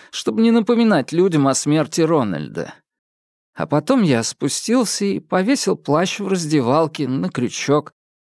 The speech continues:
чтобы, если кто-то из студентов забудет свой плащ, он смог бы воспользоваться этим.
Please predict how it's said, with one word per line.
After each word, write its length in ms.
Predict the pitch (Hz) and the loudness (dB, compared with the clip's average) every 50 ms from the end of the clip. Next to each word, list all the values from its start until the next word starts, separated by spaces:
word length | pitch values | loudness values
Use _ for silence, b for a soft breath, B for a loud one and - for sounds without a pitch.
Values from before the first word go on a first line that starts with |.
| _ _ _ | _ _ _
чтобы, 400 | - - - - 208 190 220 226 | -14 -12 -8 -6 -2 0 0 0
если 240 | 220 214 - 233 | 0 0 0 -4
кто-то 380 | 202 - - 233 208 208 - 214 | -4 -2 0 0 0 0 0 -2
из 100 | 208 - | -2 -2
студентов 640 | - - - 220 185 202 214 202 185 - 190 180 | -4 -4 -6 -4 -2 -2 -2 -2 -2 -4 -4 -4
забудет 520 | 170 196 202 196 180 202 247 202 135 127 - | 0 0 0 0 0 -2 -4 -2 -2 -4 -4
свой 260 | - - 160 156 147 | -2 0 0 0 0
плащ, 480 | 156 - 208 220 226 175 - - - b b b b b b b b | 0 0 0 0 0 0 -4 -8 -14 b b b b b b b b
он 140 | 220 208 190 | 0 0 0
смог 380 | - - 208 220 233 220 202 | 0 0 0 2 2 0 2
бы 160 | 190 202 196 | 2 2 2
воспользоваться 800 | 180 180 175 - - - 208 202 180 185 202 202 180 - - 220 | 2 2 0 -2 -2 0 0 0 0 0 -2 -2 -2 -4 -2 0
этим. 520 | 220 214 185 123 - - - - 107 - | 0 0 0 0 -2 -6 -10 -10 -10 -12